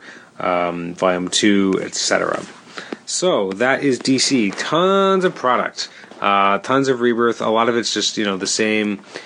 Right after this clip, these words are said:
It's just the double ship, so there's so much content, but a lot of it's just these issu-, these books having two issues.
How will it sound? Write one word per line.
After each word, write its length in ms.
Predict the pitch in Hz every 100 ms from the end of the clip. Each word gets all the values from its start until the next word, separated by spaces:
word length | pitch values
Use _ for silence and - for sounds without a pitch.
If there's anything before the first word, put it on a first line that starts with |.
| -
It's 140 | - -
just 220 | - -
the 80 | 107
double 260 | 110 101
ship, 320 | - 113 101
so 140 | - 95
there's 160 | 92
so 200 | - 117
much 360 | 110 101 - - - - -
content, 580 | - 113 117 156 165
but 80 | 135
a 40 | 98
lot 180 | 95 101
of 80 |
it's 140 | 95 -
just 180 | 95 -
these 200 | 98 98
issu-, 280 | 95 -
these 320 | - 104 90 - - - -
books 320 | 139 131 -
having 240 | 113 101 98
two 200 | - 95
issues. 420 | 95 - - -